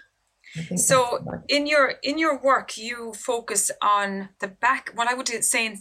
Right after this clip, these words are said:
Speaker 2: in layman's language, the back end of festival management, the things that people don't think about, they perhaps complain about, you know.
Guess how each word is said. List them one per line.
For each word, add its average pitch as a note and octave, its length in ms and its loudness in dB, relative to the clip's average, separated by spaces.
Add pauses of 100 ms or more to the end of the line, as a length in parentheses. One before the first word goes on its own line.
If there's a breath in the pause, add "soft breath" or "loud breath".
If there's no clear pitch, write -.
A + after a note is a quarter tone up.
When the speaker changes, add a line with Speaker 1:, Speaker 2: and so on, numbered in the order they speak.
(120)
Speaker 2:
in G#3 200 -10
layman's G3+ 460 -2
language, G3 380 -2
the F#3+ 100 -4
back A#3+ 380 0
end G3+ 280 -2
of F#3 120 -6
festival F#3+ 640 -2
management, E3+ 640 -4
the - 80 -20
things A#3 320 -2
that G3+ 180 -2
people G3+ 320 -6
don't F#3 280 -6
think B3 200 -6
about, A#3 420 0 (420 loud breath)
they F#3+ 120 0
perhaps G3 540 0
complain F#3+ 460 0
about, A#3+ 340 -2 (300)
you G#3+ 140 -6
know. G3+ 320 -2